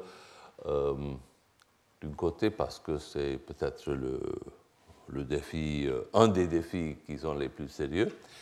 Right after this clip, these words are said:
et, et principalement parce que c'est un défi, euh, sur lequel nous avons déjà beaucoup d'évidence.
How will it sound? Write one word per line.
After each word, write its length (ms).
et, 680
et 60
principalement 680
parce 300
que 260
c'est 380
un 560
défi, 680
euh, 180
sur 200
lequel 560
nous 220
avons 320
déjà 560
beaucoup 260
d'évidence. 840